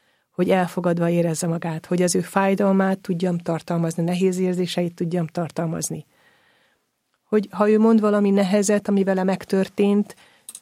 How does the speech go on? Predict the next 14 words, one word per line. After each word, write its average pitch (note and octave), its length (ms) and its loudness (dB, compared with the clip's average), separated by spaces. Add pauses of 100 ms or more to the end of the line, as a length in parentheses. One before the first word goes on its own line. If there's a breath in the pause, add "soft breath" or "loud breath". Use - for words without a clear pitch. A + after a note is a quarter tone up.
(140)
nem G3 180 2
szakad F3 340 -4
le E3+ 100 0
az D#3 160 -4
ég. D3+ 340 -6 (1400)
Hanem A#3+ 500 0 (220)
nézek G3 420 2
tovább F3 360 0
is E3 160 -4
rá, G3+ 400 0
és - 440 0 (280)
mondom, F#3+ 280 2
hogy G3 160 0
mondjad. C#3+ 540 -6